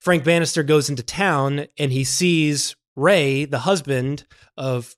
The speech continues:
Trini Alvarado. He's a ghost now, and he's running down the street. That sequence, they actually had to, like, because he's running on the sidewalk and they needed to see all that, they did actually have to shoot it there on the location. And so they had to have dudes holding,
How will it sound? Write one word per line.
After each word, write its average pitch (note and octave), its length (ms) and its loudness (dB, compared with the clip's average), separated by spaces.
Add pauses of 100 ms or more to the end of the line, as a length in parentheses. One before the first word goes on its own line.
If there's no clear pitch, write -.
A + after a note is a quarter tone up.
Trini D3+ 280 2
Alvarado. C3+ 720 0 (600)
He's F3 160 0
a F#3 40 2
ghost A#3 300 2
now, C#3 260 -2
and D3 80 -2
he's C#3 160 -2
running E3+ 320 2
down D3 220 0
the C#3 80 -2
street. C#3 460 -2 (760)
That F3+ 320 -2
sequence, D#3+ 440 -2
they D3+ 100 2
actually D3+ 320 -2
had C#3 360 -2
to, D3+ 100 -4
like, A#2 420 -6 (380)
because D#3+ 300 0
he's E3+ 180 0
running D#3+ 460 2
on D3+ 140 -2
the C3 80 -2
sidewalk D3 640 0
and C3+ 100 -6
they C3 80 -2
needed C#3 320 -2
to C3 60 -8
see E3+ 260 -2
all B2 220 -2
that, A2+ 340 -12 (280)
they D3 100 0
did D3+ 180 2
actually C#3+ 360 0
have B2+ 140 -2
to B2 80 -6
shoot D3 240 -2
it C3 100 -4
there C3 180 -2
on B2+ 100 -4
the B2+ 80 -8
location. C#3 540 -4
And C#3 80 -4
so D3 80 -4
they C#3 100 0
had D3+ 140 -2
to D3+ 60 0
have B2+ 220 -2
dudes C#3+ 580 0 (340)
holding, D#3+ 680 4